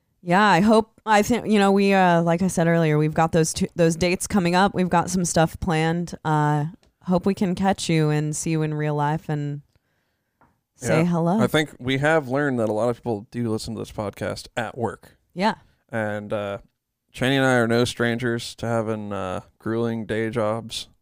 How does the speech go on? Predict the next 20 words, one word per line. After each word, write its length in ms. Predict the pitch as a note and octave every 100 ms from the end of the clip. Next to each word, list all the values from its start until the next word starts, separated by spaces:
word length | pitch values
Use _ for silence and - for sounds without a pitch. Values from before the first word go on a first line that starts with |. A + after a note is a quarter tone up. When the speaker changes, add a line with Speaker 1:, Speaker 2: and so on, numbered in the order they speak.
| _
Speaker 1:
Definitely 400 | F#3+ F#3 G3 E3+
not. 300 | F#3 D#3+ D3+ -
And 120 | F#3
no 80 | F3+
Speaker 2:
Having 140 | G#3
Speaker 1:
strangers 460 | A3+ G3 G3+ G#3 F#3+
to 120 | -
listening 500 | E3+ E3 E3+ F3+ E3
to 100 | D#3
podcasts 800 | D#3 - D#3+ D3+ E3 D3+ D3 -
while 160 | D3 D3
doing 280 | D3+ D#3 D3+
those 160 | C#3
Speaker 2:
Yep, 100 | G#2+
Speaker 1:
jobs. 360 | A2+ C3 C3 -
Speaker 2:
yep, 180 | G#2+ A2+ - -
absolutely. 720 | A#2 A#2 A#2+ A2+ A2 G#2 -
So, 380 | - A2 G#2+ G2
I 140 | - A2+
mean, 320 | A#2 A2+